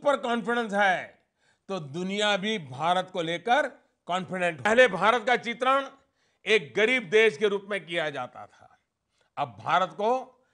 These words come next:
निवेश के लिए सबसे अच्छे डेस्टिनेशन के रूप में जाना जाता है। पहले भारत को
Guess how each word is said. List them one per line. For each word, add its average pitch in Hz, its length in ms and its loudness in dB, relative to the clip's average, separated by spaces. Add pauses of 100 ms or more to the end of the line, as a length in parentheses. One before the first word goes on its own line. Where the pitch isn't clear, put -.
(180)
निवेश 185 540 2
के 196 160 -4
लिए 196 600 -2 (260)
सबसे 208 680 -6
अच्छे 202 500 -6
डेस्टिनेशन 180 760 -8
के 175 80 -10
रूप 165 200 -12
में 156 140 -10
जाना 131 260 -10
जाता 98 320 -20
है। - 220 -20 (680)
पहले 240 340 6
भारत 220 340 4
को 226 520 0